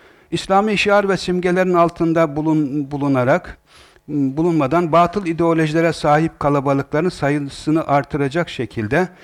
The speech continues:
onlardan biri gibi, e, e, insanların "uydum kalabalığa" diyerek sokaklara dökülmesi,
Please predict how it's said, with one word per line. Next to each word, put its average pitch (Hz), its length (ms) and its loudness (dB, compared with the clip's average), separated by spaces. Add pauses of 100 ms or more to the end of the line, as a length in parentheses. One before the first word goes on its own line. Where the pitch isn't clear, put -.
(200)
onlardan 180 560 2
biri 175 220 0
gibi, 147 380 0 (580)
e, 147 40 0
e, 135 340 0 (2500)
insanların 160 680 2 (480)
"uydum 170 320 0
kalabalığa" 156 720 0
diyerek 139 340 0
sokaklara 147 720 -4
dökülmesi, 123 760 -2